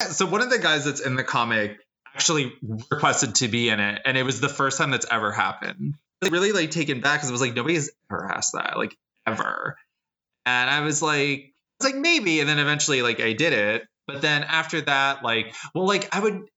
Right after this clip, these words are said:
things would happen too where, like, I would, like, I would fuck a guy, and then, like, right after they'd be like, "Wait, are you gonna put this in your comic?" And I'm like, "No, like, I don't even know your name,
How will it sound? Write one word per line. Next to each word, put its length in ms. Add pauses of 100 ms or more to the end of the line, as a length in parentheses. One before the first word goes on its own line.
(220)
things 180
would 120
happen 280
too 160
where, 100
like, 220
I 80
would, 140
like, 320
I 60
would 120
fuck 220
a 60
guy, 400
and 200
then, 100
like, 140 (280)
right 120
after 220
they'd 80
be 100
like, 240 (120)
"Wait, 100
are 60
you 80
gonna 100
put 60
this 120
in 80
your 100
comic?" 520
And 80
I'm 80
like, 140 (140)
"No, 760
like, 280
I 60
don't 100
even 120
know 80
your 180
name, 380